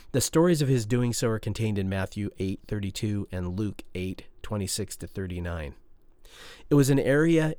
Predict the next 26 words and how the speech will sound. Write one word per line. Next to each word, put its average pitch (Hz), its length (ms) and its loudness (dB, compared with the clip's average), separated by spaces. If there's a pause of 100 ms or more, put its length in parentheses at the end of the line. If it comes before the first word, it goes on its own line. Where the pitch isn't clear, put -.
inhabited 113 800 -2 (120)
by 101 120 0
Gentiles, 98 720 -4 (120)
which 127 280 -2
presumably 107 720 2
was 107 180 -2
an 110 100 0
area 107 320 0
under 113 200 -2
the 98 120 -4
geographic 104 840 -4
spiritual 117 680 -2
authority 104 580 -2 (200)
of 104 200 -2
a 104 60 0
fallen 113 460 -2
principality. 101 920 -4 (500)
After 127 320 2
all, 131 160 6
they 117 100 2
were 139 240 2
raising 104 400 0
pigs 110 340 -2
there, 92 240 -2
and 101 120 0
swine, 113 560 2